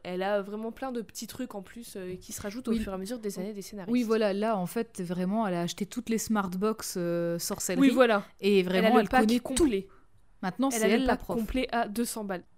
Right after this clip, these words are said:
Speaker 1: Wanda reste en solitude pendant un bail, mais un concours de circonstances fait qu'elle se retrouve,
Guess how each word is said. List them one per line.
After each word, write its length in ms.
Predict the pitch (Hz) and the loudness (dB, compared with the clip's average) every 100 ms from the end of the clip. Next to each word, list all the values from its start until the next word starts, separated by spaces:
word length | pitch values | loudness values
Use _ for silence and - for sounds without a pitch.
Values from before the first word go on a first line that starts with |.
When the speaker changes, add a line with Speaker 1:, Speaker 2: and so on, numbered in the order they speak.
| _ | _
Speaker 1:
Wanda 360 | 233 240 277 330 | -6 -4 -2 -2
reste 220 | 302 - | -2 -6
en 40 | 220 | -10
solitude 480 | - 226 214 262 254 | -8 -8 -8 -10 -10
pendant 300 | 196 190 185 | -8 -8 -8
un 100 | 190 | -10
bail, 400 | 185 185 294 233 - | -10 -10 -10 -12 -10
mais 320 | 208 330 392 | -8 -8 -8
un 140 | 208 202 | -8 -8
concours 380 | 208 196 240 190 | -10 -10 -8 -6
de 80 | |
circonstances 720 | 180 - 185 180 170 214 240 - | -8 -10 -12 -12 -12 -10 -10 -12
fait 200 | - 277 | -12 -10
qu'elle 180 | 190 | -10
se 120 | 185 190 | -12 -12
retrouve, 520 | 170 - - 247 | -12 -12 -10 -10